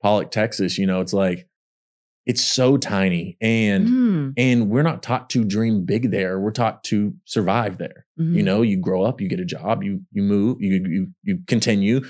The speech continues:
Speaker 1: you get married, you populate, repopulate, and you go and you work to live. You don't,
Speaker 2: Yeah.
Speaker 1: you don't have the privilege of dreaming big, even though
Speaker 2: Mm.
Speaker 1: you're told you can, right?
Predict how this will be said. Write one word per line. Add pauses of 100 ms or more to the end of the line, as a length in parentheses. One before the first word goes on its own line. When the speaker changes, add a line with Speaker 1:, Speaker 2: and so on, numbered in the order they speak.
Speaker 1:
you
get
married,
you
populate,
repopulate,
and
you
go
and (320)
you
work (340)
to
live.
You
don't, (120)
Speaker 2:
Yeah. (120)
Speaker 1:
you
don't (760)
have
the
privilege
of
dreaming
big, (240)
even
though
Speaker 2:
Mm.
Speaker 1:
you're
told
you
can, (120)
right?